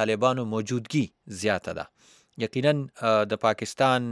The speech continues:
د پخوانی ګورنر، اه، سلمان تاثیر زوی شهباز تاثیر هم چې، اه، اه، طالبانو یا کم دغلته کې خلک وو، دی ورسره و، نو د هغه د خولې مطابق په زابل کې دی زیاتره دغلته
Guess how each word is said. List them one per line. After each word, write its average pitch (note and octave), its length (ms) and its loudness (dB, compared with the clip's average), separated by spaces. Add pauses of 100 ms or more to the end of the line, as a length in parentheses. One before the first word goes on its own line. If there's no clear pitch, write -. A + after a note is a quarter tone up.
د G#2 340 0
پخوانی G#2+ 440 -4
ګورنر، A2 440 4
اه، - 680 -16
سلمان G#2 360 -2
تاثیر G#2 380 0
زوی B2+ 220 2
شهباز G#2 360 2
تاثیر A#2 340 -2
هم C#3 100 0 (200)
چې، G2+ 100 -2 (300)
اه، G2 160 -16 (380)
اه، G2 380 -18 (380)
طالبانو A#2 540 2
یا G#2+ 180 4 (200)
کم A2 140 -4 (280)
دغلته G2+ 360 -2
کې F#2 240 -10
خلک A#2 280 0
وو، G#2+ 80 -4 (100)
دی G#2+ 140 0
ورسره G2+ 380 0
و، A2+ 60 -6 (260)
نو G2 200 -8
د - 120 -4
هغه A2+ 200 2
د G#2+ 80 0
خولې G#2 240 -6
مطابق G2+ 420 -4
په G#2 220 -4
زابل G2 340 -2
کې F#2+ 140 -4
دی G2 80 -2 (560)
زیاتره G2+ 380 -2 (200)
دغلته F#2 300 -6